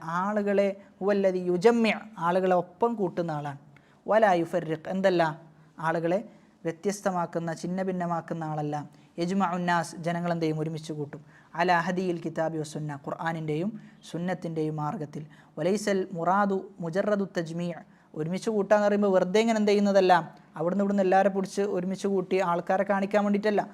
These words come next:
മറിച്ച് ഒരേ മനഹജിലുള്ള ആളുകൾ എന്ത് ചെയ്യും? ഒരുമിച്ച് കൂട്ടും. ലാകിന്നഹു യസ്ആ ജാഹിദൻ മിൻ അജലി ജംഇ ഇഖ്വാനിഹി അലൽ ജാദ്ദ വഅല സിറാത്തിൽ മുസ്തഖീം അല്ലദീ ലാ ഇഫ്റാത ഫീഹി വലാ തഫ്രീത. ഒരു അശ്രദ്ധയുമില്ലാതെ, ഒരു,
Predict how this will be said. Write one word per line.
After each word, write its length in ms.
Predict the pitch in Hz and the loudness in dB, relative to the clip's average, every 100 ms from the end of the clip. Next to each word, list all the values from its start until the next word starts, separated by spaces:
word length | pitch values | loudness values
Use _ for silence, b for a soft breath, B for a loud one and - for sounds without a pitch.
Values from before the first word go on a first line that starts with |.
| B B - | B B -8
മറിച്ച് 240 | 165 175 | -6 -2
ഒരേ 180 | 165 175 | 0 2
മനഹജിലുള്ള 600 | 214 196 190 190 202 202 | 2 0 2 2 4 4
ആളുകൾ 220 | 185 185 | 4 2
എന്ത് 140 | 185 175 | 2 0
ചെയ്യും? 220 | 165 156 B B - | -2 -4 B B -8
ഒരുമിച്ച് 360 | 160 160 156 165 | -6 -4 -6 -8
കൂട്ടും. 320 | 151 143 143 B B B | -8 -8 -14 B B B
ലാകിന്നഹു 540 | 165 190 220 202 190 175 | 2 2 2 0 0 0
യസ്ആ 540 | 190 196 - 180 175 | -2 -2 -2 2 2
ജാഹിദൻ 760 | 165 185 190 180 180 170 165 165 | 2 -2 -2 -4 -4 -4 -6 -6
മിൻ 200 | 165 - | -8 -6
അജലി 400 | 180 180 180 170 | -4 -2 -2 -2
ജംഇ 360 | 160 185 175 165 | -2 -4 -4 -4
ഇഖ്വാനിഹി 760 | 175 160 165 180 196 190 175 | -4 -6 -2 0 0 -2 -4
അലൽ 340 | 180 170 175 165 | -4 0 0 0
ജാദ്ദ 440 | 180 196 180 165 147 B B B | 0 0 0 -2 -4 B B B
വഅല 220 | 165 180 180 | 0 2 2
സിറാത്തിൽ 480 | 180 175 196 190 | 0 2 2 0
മുസ്തഖീം 600 | 190 190 - 190 196 180 B B B | -4 -6 -4 -2 0 -2 B B B
അല്ലദീ 340 | 175 180 175 | 0 2 2
ലാ 140 | 175 175 | 4 2
ഇഫ്റാത 480 | 165 175 185 190 180 | 0 2 2 2 -2
ഫീഹി 480 | 190 185 208 311 B B - | -2 -4 -4 -6 B B -6
വലാ 280 | 165 165 160 | 0 2 0
തഫ്രീത. 600 | 156 156 160 160 151 151 - B - | -2 -8 -6 -6 -4 -10 -14 B -6
ഒരു 100 | 175 | -2
അശ്രദ്ധയുമില്ലാതെ, 880 | 175 - 180 175 175 175 165 165 170 | 0 -2 -4 0 0 0 2 2 2
ഒരു, 180 | 170 | 0